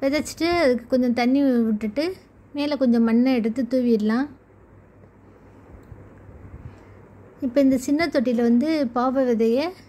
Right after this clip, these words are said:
பாகற்காய் விதைய வந்து நான் அதுல ஊண்டியிருக்கேன். இதுல வந்து அவரை விதையும் அதுல வந்து பிற்க விதையும் ஊண்டியிருக்கேன். இப்ப நம்ம ஊண்டி தண்ணிலாம் தெளிச்சாச்சு.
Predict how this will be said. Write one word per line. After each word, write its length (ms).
பாகற்காய் 560
விதைய 360
வந்து 300
நான் 220
அதுல 440
ஊண்டியிருக்கேன். 560
இதுல 280
வந்து 340
அவரை 300
விதையும் 480
அதுல 380
வந்து 260
பிற்க 300
விதையும் 440
ஊண்டியிருக்கேன். 480
இப்ப 160
நம்ம 200
ஊண்டி 440
தண்ணிலாம் 540
தெளிச்சாச்சு. 720